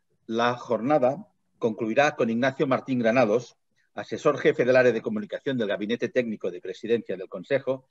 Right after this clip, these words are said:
que expondrá cómo se comunican a la opinión pública los sucesos notificables.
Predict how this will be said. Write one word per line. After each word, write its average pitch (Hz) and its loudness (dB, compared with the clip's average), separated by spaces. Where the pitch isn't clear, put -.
que 135 -2
expondrá 117 -4
cómo 170 4
se 170 -2
comunican 127 -2
a 113 -4
la 104 0
opinión 127 -4
pública 131 -2
los 160 4
sucesos 160 -2
notificables. 110 -6